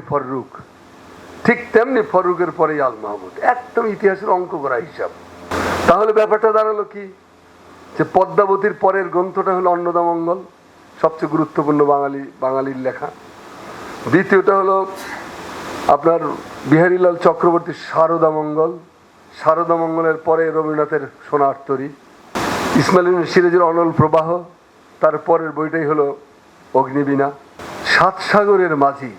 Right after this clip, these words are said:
তার পরের বইটা কি? সোনালী কাবিন। এই তো হলো বাংলা ভাষা, বাঙালি সাহিত্য। তো এখন আমি আপনাদের বলবো যে এই যে বাংলা সাহিত্য, সোনালী কাবিন লিখেও যদি আল মাহমুদ আর কিছুই না লিখতেন,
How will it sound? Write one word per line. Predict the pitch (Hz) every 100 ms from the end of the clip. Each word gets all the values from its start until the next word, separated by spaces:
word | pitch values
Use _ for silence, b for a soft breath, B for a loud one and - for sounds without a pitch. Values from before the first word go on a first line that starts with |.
| - - -
তার | - 151 -
পরের | 175 170
বইটা | 160 160 139
কি? | 123 - - - - - - -
সোনালী | - 220 208 196 160
কাবিন। | 139 - 139 - - - - - B B B B -
এই | 214 233
তো | 233 233
হলো | 233 220
বাংলা | 196 190 180 151
ভাষা, | 147 143 120 - -
বাঙালি | 135 147 143 -
সাহিত্য। | 131 127 - 90 - B B B -
তো | 160 160
এখন | 185 226 175 156 - - - B B -
আমি | 139 185
আপনাদের | 175 190 190 160
বলবো | 160 180 208
যে | - - - 185
এই | 269 285 277
যে | 247 185
বাংলা | 160 165 156 -
সাহিত্য, | 147 - - 107 82 - - - - - - - - - - - - -
সোনালী | 165 196 214 214
কাবিন | 208 220 233 202
লিখেও | 208 - 262 240
যদি | 240 240
আল | 214 214
মাহমুদ | 220 226
আর | 220 -
কিছুই | 226 226 302
না | 285 226
লিখতেন, | 196 -